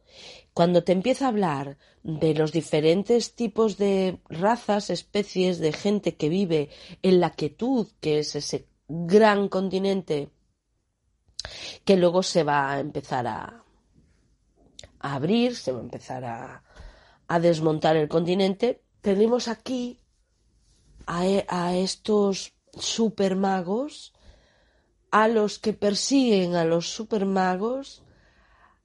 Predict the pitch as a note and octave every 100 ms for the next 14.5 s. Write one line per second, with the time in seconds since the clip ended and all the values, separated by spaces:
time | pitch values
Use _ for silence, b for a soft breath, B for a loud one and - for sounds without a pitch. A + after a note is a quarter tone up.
0 | _ - F3+ F#3+ F#3+ G3 - - G3+ F#3
1 | F3 - F3+ G3 F#3+ - F#3+ G3 - F3+
2 | E3+ D#3+ F3+ A3 C4 C#4 D4 D#4+ E4+ -
3 | - - _ _ _ _ _ _ _ _
4 | _ _ _ - C4+ C#4+ C4 - A3 A3
5 | A#3 G3+ G3 G3+ F3 - F#3+ F#3 E3+ -
6 | F#3+ F#3 F3+ F3 E3 F3+ E3+ F#3+ G3 -
7 | D#3 E3+ E3 - A3+ D4 - - _ _
8 | _ _ _ _ _ - G3 G3 F#3+ F3+
9 | F3+ F#3 F#3 F#3 - A3+ - F#3+ D#3 D3+
10 | D3 G3+ D4 _ _ E3+ D3+ G3+ G3 A#3+
11 | C#4 D#4+ _ _ _ _ B B B F#3+
12 | F#3 F3 E3+ - D3 - F3 F3+ E3+ E3
13 | C#3+ C#3+ C#3+ D3 F3 D#3 D3 D3 D3 E3+
14 | E3 F3 - G#3 G3+